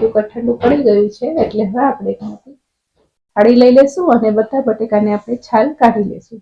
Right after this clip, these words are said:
તો છાલ આપણે કાઢી લીધી છે. હવે હાથની મદદથી આપણે એને આવી રીતના ભાંગી લેશું.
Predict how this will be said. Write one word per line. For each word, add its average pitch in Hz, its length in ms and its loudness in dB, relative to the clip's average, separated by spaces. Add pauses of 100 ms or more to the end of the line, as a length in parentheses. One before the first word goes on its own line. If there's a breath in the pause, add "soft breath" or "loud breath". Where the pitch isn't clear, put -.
તો 190 80 -8 (100)
છાલ 233 280 -2
આપણે 190 320 0
કાઢી 196 260 0
લીધી 269 300 -2
છે. 311 100 -2 (100)
હવે 220 200 2
હાથની 220 400 -2
મદદથી 277 440 0
આપણે 208 300 0
એને 226 240 -4
આવી 226 300 0
રીતના 220 280 -2 (220)
ભાંગી 208 460 2
લેશું. 170 300 -12